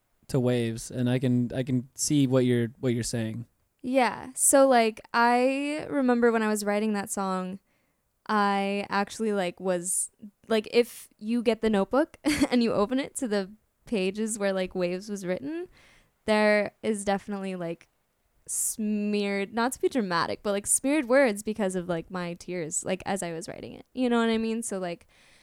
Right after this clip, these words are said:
Speaker 2: with me and writing songs, I never just sit down and I'm like, "Okay, like, I'm gonna write a song right now." Unless I do get hit with a feeling of, like, "I need to write a song right now."
Speaker 1: Uh-huh.
Speaker 2: But I never, like, what I mean is, like, I never really, like, force myself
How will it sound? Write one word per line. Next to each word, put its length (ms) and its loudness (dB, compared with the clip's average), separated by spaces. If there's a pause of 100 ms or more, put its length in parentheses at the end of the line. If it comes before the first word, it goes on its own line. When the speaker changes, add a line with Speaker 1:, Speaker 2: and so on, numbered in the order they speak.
(220)
Speaker 2:
with 180 2
me 240 4
and 100 4
writing 280 6
songs, 580 -2
I 140 -6
never 340 -4
just 580 -4 (320)
sit 320 0
down 300 -4
and 120 -8
I'm 140 -8
like, 300 -12 (520)
"Okay, 400 -2
like, 200 -6 (160)
I'm 140 2
gonna 120 2
write 160 0
a 40 -8
song 240 -6
right 120 -10
now." 260 -10 (220)
Unless 640 2 (100)
I 160 2
do 220 -2
get 180 -2
hit 140 -8
with 120 -10
a 40 -8
feeling 380 -8
of, 100 -10
like, 300 -10 (260)
"I 80 -4
need 140 -2
to 60 -4
write 140 -6
a 40 -8
song 200 -4
right 140 -8
now." 240 -8
Speaker 1:
Uh-huh. 260 2 (300)
Speaker 2:
But 120 2
I 120 2
never, 340 0
like, 220 -2
what 100 8
I 80 6
mean 160 2
is, 120 0
like, 120 -2
I 80 -6
never 260 -6
really, 220 -10
like, 180 -18
force 400 -6
myself 600 -12